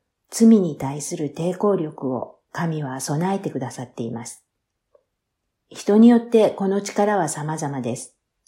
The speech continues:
花粉症は花粉を外部からの侵入者だと体が反応しすぎてしまう病気ですが、罪に対しても反応しすぎて、あれも罪かな、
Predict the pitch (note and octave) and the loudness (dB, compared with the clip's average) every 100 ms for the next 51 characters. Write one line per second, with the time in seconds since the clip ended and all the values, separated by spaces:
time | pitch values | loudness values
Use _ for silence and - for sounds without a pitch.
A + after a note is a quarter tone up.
0 | _ - _ _ _ _ _ _ _ _ | _ -20 _ _ _ _ _ _ _ _
1 | _ - G3 A#3+ B3+ B3+ B3 A#3 A3+ A3+ | _ -12 2 6 6 4 4 4 4 2
2 | A3+ - _ - D3+ D3 F#3+ G#3 G#3 G3+ | -2 -16 _ -10 -8 -6 -2 0 2 0
3 | F#3+ A3 A3+ F#3+ F3 D#3 D#3 D#3 D3 - | 2 4 4 2 -2 -4 -4 -6 -10 -4
4 | G3 G#3+ A3+ A#3 A3+ F3 F3 F3+ D#3+ - | 0 4 6 6 4 -4 -6 -6 -8 -10
5 | _ _ _ _ - D#3+ E3 D#3+ E3 D#3 | _ _ _ _ -6 -4 -2 -2 -4 -4
6 | E3 F3+ F#3 G3 G3 F#3+ A3+ G#3 F#3 E3+ | -4 -4 -2 -4 -6 -4 -4 -4 -6 -8
7 | D#3 D#3 D3 D3 D3 D3 D3 D3 C3+ C#3+ | -8 -8 -8 -8 -8 -8 -10 -8 -6 -6
8 | D3 - _ _ _ _ _ _ _ - | -8 -16 _ _ _ _ _ _ _ 2
9 | C#4 C4 G#3 E3+ - F3+ F3 - E3 D#3 | 8 8 8 2 -4 -6 -6 -6 -8 -6
10 | D3 D3 E3 F#3 F#3 F#3 F3 F#3 E3+ E3+ | -6 -4 -4 -2 -4 -6 -8 -6 -8 -8
11 | C#3 - _ _ _ _ _ _ _ E3+ | -10 -10 _ _ _ _ _ _ _ -2
12 | F#3 G#3 G#3 - G#3 G3 D#3+ D#3 D#3+ - | 2 4 2 0 -2 -2 -8 -10 -12 -14